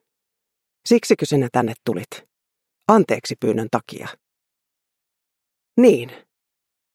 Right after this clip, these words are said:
Ja sittenkö te muka lopetatte meidän kiusaamisemme? Tarkoitatko lakijuttua? Voi olla. No, hän näytti epäröivältä.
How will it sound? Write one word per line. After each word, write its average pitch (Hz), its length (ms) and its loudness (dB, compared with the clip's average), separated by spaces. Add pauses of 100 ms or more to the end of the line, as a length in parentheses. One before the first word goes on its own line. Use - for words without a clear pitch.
(600)
Ja 175 120 6
sittenkö 170 560 4
te 156 80 2
muka 156 300 2
lopetatte - 520 -2
meidän 139 280 2
kiusaamisemme? - 960 -4 (1200)
Tarkoitatko 170 600 4
lakijuttua? - 760 -2 (920)
Voi 214 200 6
olla. 147 260 0 (1300)
No, 185 300 6 (880)
hän 143 140 2
näytti 123 340 0
epäröivältä. - 680 -4